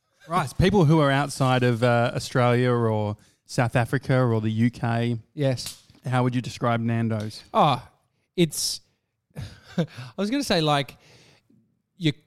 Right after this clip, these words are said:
Speaker 2: charcoal chicken joint that you love and you've been going to since a kid, but it's much, much better. Well, it's like a, it's like a, um, uh,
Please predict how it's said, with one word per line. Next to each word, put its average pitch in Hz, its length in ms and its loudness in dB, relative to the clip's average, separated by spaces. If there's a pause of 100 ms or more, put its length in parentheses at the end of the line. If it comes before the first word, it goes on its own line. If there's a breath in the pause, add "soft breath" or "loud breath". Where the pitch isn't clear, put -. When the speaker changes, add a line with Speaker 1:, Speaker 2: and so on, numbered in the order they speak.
Speaker 2:
charcoal 165 640 0
chicken 151 460 -2
joint 139 440 0
that 143 100 -6
you 147 180 -4
love 143 500 2
and 143 80 -2
you've 131 100 -4
been 135 180 -2
going 139 220 0
to 135 140 0
since 135 240 -6
a - 40 -8
kid, 131 300 -10
but 131 120 -6
it's - 380 -12 (200)
much, 143 320 -8
much 131 260 -8
better. 135 300 -6 (100)
Well, 233 120 2
it's - 120 -2
like 190 160 0
a, 156 300 2 (400 soft breath)
it's 165 160 -8
like 156 160 -2
a, 139 240 0
um, 123 380 -4 (760 soft breath)
uh, - 40 -18